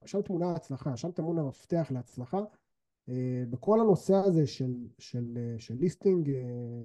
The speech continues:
ה-, המנצח, אוקיי? עם כמה שזה נשמע קלישאתי, כי היום התמונות, אה, זה בעצם הדרך היחידה שלך לתקשר עם הלקוח,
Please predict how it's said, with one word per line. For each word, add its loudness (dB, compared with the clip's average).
ה-, -8
המנצח, -2
אוקיי? -4
עם -8
כמה -4
שזה -4
נשמע -6
קלישאתי, 0
כי -4
היום 0
התמונות, 0
אה, -8
זה -2
בעצם 2
הדרך 0
היחידה -2
שלך -6
לתקשר 0
עם -8
הלקוח, -6